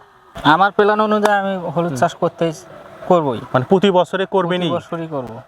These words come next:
Speaker 2: আচ্ছা, তো ঠিক আছে ভাই, আপনাকে অনেক ধন্যবাদ, আপনি কাজ করতেছিলেন তার মাঝেও সময় দিলেন। আসসালামু আলাইকুম।
Speaker 1: ওয়ালাইকুম আসসালাম।
Speaker 2: দর্শক, আহ, আমরা আজকে একেবারে, আহ, জমিতে যে হলুদ হারভেস্ট হচ্ছে, আহ,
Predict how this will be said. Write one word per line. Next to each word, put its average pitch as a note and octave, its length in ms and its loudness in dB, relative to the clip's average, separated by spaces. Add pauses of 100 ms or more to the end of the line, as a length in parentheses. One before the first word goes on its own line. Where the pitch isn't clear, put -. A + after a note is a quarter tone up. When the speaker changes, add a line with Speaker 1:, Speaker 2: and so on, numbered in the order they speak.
(180)
Speaker 2:
আচ্ছা, - 300 -8 (340)
তো D#3 80 4
ঠিক G3 220 2
আছে G#3 180 4
ভাই, G3+ 200 2
আপনাকে E3+ 340 -2
অনেক E3 300 -4
ধন্যবাদ, E3+ 480 -2 (640)
আপনি C#3+ 200 -2
কাজ - 240 0
করতেছিলেন D#3 560 -4
তার D3+ 180 2
মাঝেও C#3 280 -2
সময় D3 300 -4
দিলেন। D3 320 -4 (140)
আসসালামু A2 400 -6
আলাইকুম। G#2 180 -4
Speaker 1:
ওয়ালাইকুম C3 340 -4
আসসালাম। - 340 -12 (760)
Speaker 2:
দর্শক, D#3+ 400 2 (120)
আহ, C#3+ 180 4
আমরা D#3+ 260 4
আজকে F3 460 0 (280)
একেবারে, G3 440 2
আহ, C#3 720 -6
জমিতে F3+ 540 -2 (300)
যে B2 140 -2
হলুদ D3+ 360 0
হারভেস্ট C#3 500 -2
হচ্ছে, D3 320 -2
আহ, - 460 -10